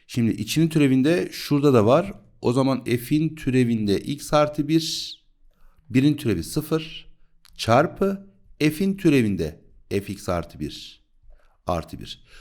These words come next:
Bakın böyle bileşkeli fonksiyonlarda içinin türevini aldıktan sonra içinde bir azalma, kayıp yok.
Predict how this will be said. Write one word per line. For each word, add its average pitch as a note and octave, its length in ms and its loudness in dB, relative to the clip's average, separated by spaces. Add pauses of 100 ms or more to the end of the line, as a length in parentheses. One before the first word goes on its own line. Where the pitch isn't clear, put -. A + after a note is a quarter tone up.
(120)
Bakın C3 260 -4 (220)
böyle C#3 220 2
bileşkeli C#3+ 400 0
fonksiyonlarda B2 720 0
içinin C#3+ 300 -4
türevini C3+ 300 -2
aldıktan C3 440 -2
sonra G#2+ 200 -2
içinde D3 440 -4
bir B2 180 -2
azalma, D3 360 0
kayıp D#3 340 0
yok. - 240 0